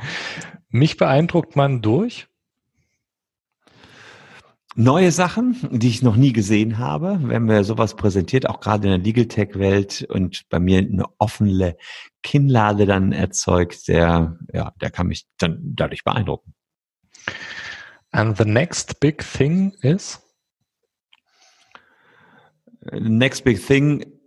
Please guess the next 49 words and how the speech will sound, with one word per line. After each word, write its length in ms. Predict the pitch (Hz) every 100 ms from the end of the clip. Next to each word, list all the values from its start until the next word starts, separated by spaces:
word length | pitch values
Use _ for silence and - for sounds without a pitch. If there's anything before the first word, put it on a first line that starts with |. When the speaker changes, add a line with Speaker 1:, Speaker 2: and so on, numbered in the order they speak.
| _
Speaker 2:
ob 100 | 101
es 60 | 95
so 120 | 202
big 340 | 90 - 139 165
wird, 140 | 139
muss 160 | 113 120
man 100 | 107
schauen, 260 | 135 170
aber 200 | - 120
es 100 | 104
wird 140 | 120 127
schon 200 | - 151
die 80 |
smarte 440 | 123 - 117 117 113
Dokumentengenerierung 1120 | 110 - 110 113 117 107 104 101 98 95 92
sein. 460 | 82 90 107 139 127
Das 160 | 92
heißt, 240 | 107 101 -
wir 120 | 90
werden 340 | 90 90 85
zukünftig 540 | - - 113 104 - 98
unsere 200 | 101 95
Schriftsätze 540 | - 101 104 95 98
viel 380 | - - - 156
schneller 420 | - - 117 117
erstellen. 800 | - - 95 - 101 104 113 110 - - - - - _ _
Durch 160 | 117 104
Zusammenklicken 1080 | 107 98 98 113 110 113 107 107 104 113 -
habe 160 | 98
ich 80 | 95
zumindest 300 | - 101 92
dann 100 | 98
schon 120 | 90
mal 120 | 85 -
achtzig 360 | - - 110 -
Prozent 320 | 107 107 98
des 80 | 95
Schriftsatzes 560 | - 92 - 90 95
und 100 | 95
muss 140 | 92 -
nur 100 | 98
noch 120 | 92
an 100 | 95
die 100 | 85
zwanzig 380 | - 95 90 -
Prozent 340 | 92 90 90
individuellen 600 | - 92 85 85 87 104
Rest 400 | 95 80 - -
rangehen. 480 | 95 87 80 - 76